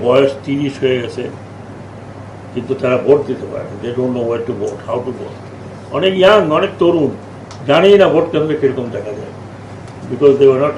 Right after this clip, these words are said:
allowed to vote। এবং এটা খুব দুঃখজনক যে আপনি মেজরিটি ভোটারদেরকে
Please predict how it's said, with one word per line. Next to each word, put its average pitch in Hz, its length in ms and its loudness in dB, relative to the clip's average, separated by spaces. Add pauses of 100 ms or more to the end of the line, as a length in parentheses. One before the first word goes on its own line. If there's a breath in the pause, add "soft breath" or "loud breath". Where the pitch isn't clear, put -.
allowed - 320 0
to 131 140 0
vote। - 220 -10 (1080)
এবং 123 200 -10
এটা 143 180 -2
খুব 160 160 -4
দুঃখজনক - 540 2 (680)
যে - 100 -8
আপনি 135 420 -4 (640)
মেজরিটি 202 480 8
ভোটারদেরকে 147 720 4